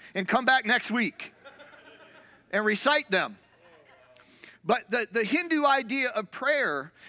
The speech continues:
is, is fear-based prayer. You, you, you pray in order to appease. You pray in order to appease all of these gods.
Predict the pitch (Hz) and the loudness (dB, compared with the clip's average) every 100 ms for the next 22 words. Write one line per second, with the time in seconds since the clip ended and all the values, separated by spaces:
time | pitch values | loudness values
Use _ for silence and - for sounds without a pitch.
0 | - 240 247 - - 208 - - 285 320 | -6 -4 -4 -8 -4 -4 -4 -6 0 0
1 | 277 240 233 247 - 254 262 233 135 - | 0 -2 -2 -6 -12 -4 -2 -2 -4 -10
2 | - - 269 240 220 262 262 254 208 - | -14 -4 -4 -4 -6 -6 -6 -8 -12 -12
3 | 220 233 - - 311 320 277 247 233 233 | -8 -8 -8 -2 0 2 2 0 -2 -2
4 | 233 262 247 - 233 202 - 269 277 233 | -2 -2 -4 -4 -2 -2 -2 -2 0 -2
5 | 175 127 113 - - - - - 233 254 | -4 -8 -12 -16 -16 -18 -20 -8 -6 -6
6 | - 247 294 302 294 254 247 240 262 262 | -2 2 4 4 0 -2 -4 -4 -4 -4
7 | 220 262 233 202 - 269 262 220 180 - | -4 -6 -4 -6 -6 -4 -2 -2 -4 -10
8 | - - 233 269 285 277 254 202 226 208 | -20 -6 -2 0 0 0 -2 -2 -4 -4
9 | - 196 185 165 123 98 - - | 0 2 2 0 -2 -6 -14 -16